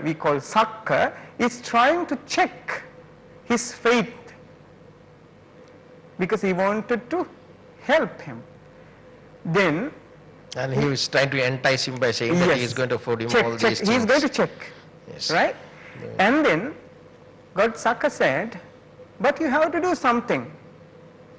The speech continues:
Speaker 1: With one condition, he said, he said, "You go back to the people,"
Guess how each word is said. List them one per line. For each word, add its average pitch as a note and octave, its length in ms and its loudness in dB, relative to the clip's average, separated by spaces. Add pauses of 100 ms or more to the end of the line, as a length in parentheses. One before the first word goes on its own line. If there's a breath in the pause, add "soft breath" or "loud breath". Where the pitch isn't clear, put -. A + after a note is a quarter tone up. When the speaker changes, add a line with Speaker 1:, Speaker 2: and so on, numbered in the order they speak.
(720)
Speaker 1:
With F#3+ 200 -2 (120)
one C4+ 120 4
condition, D4+ 460 4
he C#4+ 120 4
said, - 380 0 (880)
he F#3+ 120 2
said, A#2+ 380 -4 (460)
"You A3+ 200 2 (320)
go F#3+ 80 4
back E3 420 2
to E3+ 60 -4
the D3 120 -2
people," C#3+ 420 -4